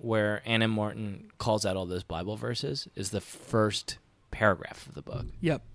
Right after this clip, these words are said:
Speaker 2: Do you wanna know what happens in the first paragraphs of the next chapter?
Speaker 1: Yeah.
Speaker 2: She finally wakes up.
Speaker 1: Yeah.
Speaker 2: She looks at her clock.
Speaker 1: Yeah.
Speaker 2: The time is eight fifteen.
Speaker 1: What's eight fifteen?
Speaker 2: Jeremiah eight fifteen.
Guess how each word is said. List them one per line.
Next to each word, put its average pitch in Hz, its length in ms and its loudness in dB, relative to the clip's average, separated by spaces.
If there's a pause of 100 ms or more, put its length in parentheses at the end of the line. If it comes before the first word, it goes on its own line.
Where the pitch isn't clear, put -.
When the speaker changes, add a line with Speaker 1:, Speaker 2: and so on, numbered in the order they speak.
Speaker 2:
Do 165 80 10
you 165 40 12
wanna 180 180 12
know 180 80 8
what 170 220 8
happens 147 260 4
in 143 80 0
the 131 60 0
first 131 260 -4
paragraphs 123 400 -4
of - 60 -10
the 120 60 -6
next 117 200 -8
chapter? - 480 -4 (260)
Speaker 1:
Yeah. 92 340 2 (500)
Speaker 2:
She - 180 -2
finally 135 360 0
wakes 110 280 -4
up. - 180 -8 (760)
Speaker 1:
Yeah. 101 160 8
Speaker 2:
She 127 80 -2
looks 127 240 -6
at 120 60 -2
her 120 60 -2
clock. 101 440 -8 (340)
Speaker 1:
Yeah. - 180 -2 (160)
Speaker 2:
The - 80 -8
time 110 280 -4
is 110 160 -6
eight 110 180 -8
fifteen. - 540 -10 (500)
Speaker 1:
What's 92 300 0 (100)
eight 90 200 -2
fifteen? 92 440 -2
Speaker 2:
Jeremiah 147 680 4
eight 107 160 -6
fifteen. - 520 -6